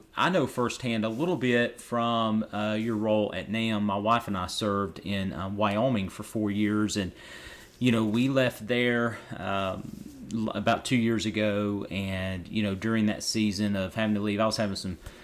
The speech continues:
pretty severe health issues at the time, and so kinda came back closer to some family so that she could be cared for, uh, and, and help and take care of me. But, yeah, long story short, that, that Denver, that Western area is such a challenge, and so,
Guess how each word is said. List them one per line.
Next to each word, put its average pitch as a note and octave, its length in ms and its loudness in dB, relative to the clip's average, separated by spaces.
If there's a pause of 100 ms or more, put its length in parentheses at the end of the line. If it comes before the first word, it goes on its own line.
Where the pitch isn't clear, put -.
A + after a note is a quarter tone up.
(200)
pretty C#3 200 6
severe A2+ 280 2
health B2 260 0
issues G#2+ 340 0
at G2+ 120 -2
the - 60 -6
time, G#2 420 2
and F#2 120 -2
so G#2 240 0
kinda G#2+ 240 0
came G#2+ 180 -2
back G#2+ 220 0
closer G#2+ 320 -2
to G2 300 -2
some - 180 -2
family G#2 440 2
so G#2+ 160 0
that F#2+ 160 -4
she C3 200 0
could G2+ 420 0
be G2+ 100 -2
cared G2 300 -2
for, G2 440 -4
uh, F#2 360 -4 (100)
and, F#2 220 -2
and G2+ 120 -2
help A2 160 2
and G2 80 -2
take G#2 160 0
care G2 140 2
of F#2 80 -4
me. A2 200 4
But, G2+ 220 0 (500)
yeah, G2+ 440 2
long C3 340 4
story A2+ 300 2
short, A2+ 400 0
that, A2+ 340 -2
that A#2 260 -2
Denver, A2+ 440 0
that A2 240 0
Western A2 480 0
area G#2+ 340 2
is F#2+ 80 -4
such A2 300 -2
a G2 40 0
challenge, G2+ 840 0
and G2 400 -4
so, G2 600 0